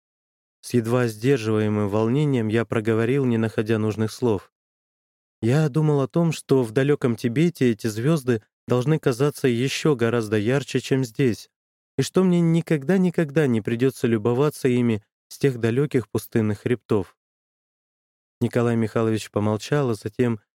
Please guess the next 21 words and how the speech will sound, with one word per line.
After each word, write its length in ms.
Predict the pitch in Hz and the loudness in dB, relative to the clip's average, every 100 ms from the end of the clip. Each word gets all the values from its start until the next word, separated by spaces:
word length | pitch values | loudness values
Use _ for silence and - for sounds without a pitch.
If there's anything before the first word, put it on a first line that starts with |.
| _ | _
тихо 280 | 127 113 113 | -4 -2 -2
промолвил: 640 | - 127 123 101 92 90 - _ _ _ _ _ _ _ _ _ _ _ | -2 -2 0 -2 -4 -8 -12 _ _ _ _ _ _ _ _ _ _ _
«Так 220 | 120 - | -6 -2
вот 260 | 123 165 156 | 0 0 0
о 60 | |
чём 240 | 113 113 104 | -2 -2 0
вы 80 | 101 | 0
думаете, 520 | 101 98 98 - 101 | -2 0 -2 -2 -4
юноша. 520 | 92 95 92 101 92 _ _ _ _ _ _ | -2 -4 -6 -8 -8 _ _ _ _ _ _
Зайдите 460 | 120 175 151 120 - | -2 0 0 -2 -4
ко 160 | - | -4
мне, 200 | 98 98 | -2 -2
я 240 | 98 117 110 | -2 -2 -2
хочу 320 | - 110 110 | -4 -4 -4
поговорить 480 | - 113 117 120 104 | -4 -2 -2 -2 -4
с 120 | - | -4
вами». 340 | 107 95 90 - _ _ _ _ _ _ _ _ _ _ _ _ - | -6 -4 -8 -14 _ _ _ _ _ _ _ _ _ _ _ _ -2
Так 180 | 180 | -2
совершилось 760 | - 151 139 - 160 151 139 - | 2 0 0 0 0 2 0 -2
первое 380 | 131 135 123 123 | -2 0 0 0
знакомство, 760 | 120 131 120 104 - - 90 | -2 -2 0 -2 -4 -6 -8